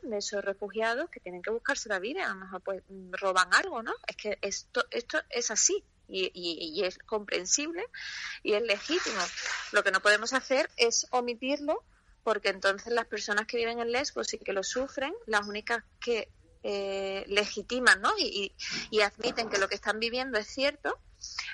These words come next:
eh, es la extrema derecha, y así es como ha crecido Amanecer Dorado y demás.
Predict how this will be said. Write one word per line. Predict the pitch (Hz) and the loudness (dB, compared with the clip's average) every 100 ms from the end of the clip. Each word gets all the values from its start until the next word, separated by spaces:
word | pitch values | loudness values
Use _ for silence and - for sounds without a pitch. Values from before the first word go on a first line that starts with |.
| - | -2
eh, | 208 202 196 | 2 2 2
es | 208 | 0
la | 226 | 0
extrema | 208 202 190 | 0 2 4
derecha, | 170 156 - 277 - | 2 0 0 0 -2
y | - | 0
así | 190 - | 2 2
es | 190 | -2
como | 208 185 | 0 2
ha | |
crecido | 185 175 - - 202 190 190 190 190 190 - | 2 -2 -10 -6 0 2 2 2 2 0 0
Amanecer | 185 180 196 185 | -2 -2 -4 -2
Dorado | 180 180 202 214 208 196 | 4 6 8 6 4 -2
y | |
demás. | 170 175 - | -4 -10 -8